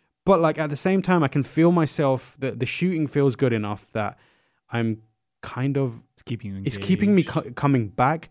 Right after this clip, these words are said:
Speaker 2: Yeah.
Speaker 1: But at the same time, the loading screens are pushing me, are making me bounce off, and then there's just enough other games that are out now that I'm
Speaker 2: Yeah.
Speaker 1: immediately enjoying and consistently enjoying that I'm like, I have to really tell myself I want to give more time to Remnant.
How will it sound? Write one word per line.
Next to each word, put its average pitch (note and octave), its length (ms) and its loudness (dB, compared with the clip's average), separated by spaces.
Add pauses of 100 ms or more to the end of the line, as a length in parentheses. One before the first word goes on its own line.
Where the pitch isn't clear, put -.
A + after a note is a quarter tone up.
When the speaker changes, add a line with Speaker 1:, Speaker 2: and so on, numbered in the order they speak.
Speaker 2:
Yeah. F2+ 200 -20
Speaker 1:
But C3 100 2
at - 40 -2
the C#3+ 80 2
same D#3+ 280 4
time, B2+ 460 2 (1080)
the B2 60 -2
loading C#3+ 240 4
screens F#3 280 4
are D#3+ 140 6
pushing C#3+ 360 2
me, C#3 120 2
are A#2+ 120 2
making C3+ 260 2
me B2+ 80 6
bounce A#2 300 0
off, A2 220 -4
and A2+ 120 -6
then G#2+ 100 -2
there's G#2+ 180 -4
just D#3 360 -2
enough D3+ 420 -2
other B2 340 0
games A2+ 440 -2
that A2 100 -8
are G#2 120 -4
out G2+ 200 -4
now G#2 260 -4
that G2+ 180 -4
I'm A2+ 220 -2
Speaker 2:
Yeah. G2+ 160 -6
Speaker 1:
immediately A#2+ 640 2
enjoying G#2 460 -6
and G#2+ 220 -6
consistently A#2+ 560 -4
enjoying G#2 280 -6
that G2+ 80 -10
I'm A2+ 120 -6
like, G#2+ 240 -10 (580)
I B2+ 80 -4
have D#3+ 200 -2
to D#3 80 4
really C3+ 240 4
tell B2 280 -2
myself A2 440 -2
I G#2+ 80 -4
want G#2+ 260 -6
to A2 80 -8
give G#2+ 280 -6
more G#2+ 200 -4
time G2 280 -8
to G2+ 120 -14
Remnant. G2+ 420 -10